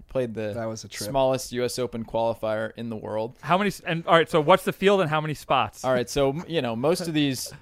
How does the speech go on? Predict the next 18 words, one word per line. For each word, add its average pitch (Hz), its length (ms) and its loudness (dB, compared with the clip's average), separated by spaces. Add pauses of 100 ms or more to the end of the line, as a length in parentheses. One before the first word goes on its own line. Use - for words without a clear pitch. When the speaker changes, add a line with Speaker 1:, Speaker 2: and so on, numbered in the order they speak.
(100)
Speaker 1:
to, 131 260 -6
uh, 123 100 -6 (260)
may-, 151 240 -2
maybe 143 400 -2
your 120 220 -4
viewers 117 500 -4
are 104 320 -8
educated 113 480 -6
and 110 160 -6
know, 107 180 -4
but 104 100 -8
most 135 280 0
of 143 60 -6
these 131 320 -6 (380)
local 135 400 -2
qualifiers 104 720 -6
have 104 220 -8 (580)
maybe 131 240 -6